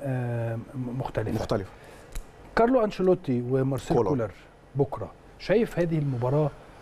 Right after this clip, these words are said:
Speaker 1: التكتيكيه ازاي؟
Speaker 2: بص يا كابتن اسلام، خلينا نقول حاجه مهمه جدًا ونأكد على حاجه مهمه، اللي وصل له الاهلي لغايه اللحظه اللي احنا بنتكلم فيها دي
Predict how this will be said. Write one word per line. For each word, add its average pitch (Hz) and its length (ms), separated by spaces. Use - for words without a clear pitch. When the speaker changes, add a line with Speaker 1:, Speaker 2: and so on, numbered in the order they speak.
Speaker 1:
التكتيكيه 143 720
ازاي؟ - 220
Speaker 2:
بص 151 180
يا 147 60
كابتن 104 240
اسلام، 120 640
خلينا 117 300
نقول 135 360
حاجه 123 260
مهمه 117 280
جدًا 117 360
ونأكد 113 500
على 98 180
حاجه 113 200
مهمه، 92 420
اللي 98 140
وصل 147 280
له 147 60
الاهلي 135 520
لغايه 113 420
اللحظه 117 340
اللي 110 100
احنا 131 120
بنتكلم 117 440
فيها 127 180
دي 143 160